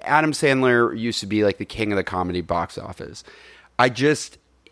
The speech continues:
I'm gonna split the di-, I would give it a one if it were me, because I just didn't enjoy rewatching this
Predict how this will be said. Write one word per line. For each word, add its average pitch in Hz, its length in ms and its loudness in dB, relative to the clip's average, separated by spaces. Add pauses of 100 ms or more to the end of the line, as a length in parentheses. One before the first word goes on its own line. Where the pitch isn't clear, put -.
(1120)
I'm 127 180 0
gonna 180 200 4
split - 380 -2
the 147 80 -4
di-, 113 160 -4
I 123 100 4
would 131 300 0
give 156 160 2
it 175 80 4
a 180 40 4
one 113 500 2 (100)
if 113 180 -6
it 123 120 -2
were 131 140 2
me, 117 320 2
because 101 360 -2
I 104 100 4
just 107 320 -2
didn't 110 300 -2
enjoy 98 640 4
rewatching 95 840 2
this 90 200 -2